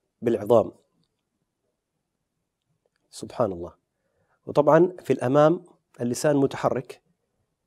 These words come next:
وهناك، هناك بعض الطبقات طبعًا تغطي سطح اللسان،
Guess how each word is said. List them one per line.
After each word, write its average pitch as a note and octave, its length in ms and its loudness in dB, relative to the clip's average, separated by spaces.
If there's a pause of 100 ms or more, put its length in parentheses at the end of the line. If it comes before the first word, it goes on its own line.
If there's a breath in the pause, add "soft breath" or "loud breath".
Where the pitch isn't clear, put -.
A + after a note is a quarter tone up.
(1400)
وهناك، C3 1700 -2 (100)
هناك C3+ 300 -2
بعض B2 160 6
الطبقات A2+ 480 -2
طبعًا A2+ 460 -6
تغطي B2 540 0 (420)
سطح - 320 -4
اللسان، B2+ 520 -4